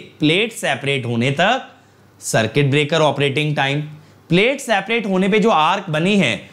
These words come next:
उस आर्क के खत्म होने तक आर्किंग टाइम, आर्किंग टाइम। बिल्कुल, आर्क का नेगेटिव टेम्परेचर कोएफिशिएंट है, एकदम सही बोला।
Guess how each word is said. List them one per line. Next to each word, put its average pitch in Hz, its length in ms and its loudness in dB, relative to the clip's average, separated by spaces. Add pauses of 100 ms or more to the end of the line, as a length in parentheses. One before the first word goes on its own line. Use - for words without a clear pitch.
(160)
उस 208 200 2
आर्क 151 320 2
के 196 100 0
खत्म 180 380 0
होने 139 320 0
तक 139 420 0 (340)
आर्किंग 143 640 2 (200)
टाइम, 82 240 -4 (240)
आर्किंग 147 540 0 (180)
टाइम। 92 220 -4 (680)
बिल्कुल, 214 340 4
आर्क 170 380 2
का 277 100 0
नेगेटिव 196 460 2
टेम्परेचर 190 580 0
कोएफिशिएंट 190 600 2
है, 226 60 0
एकदम 190 300 2
सही 135 280 0
बोला। 101 260 0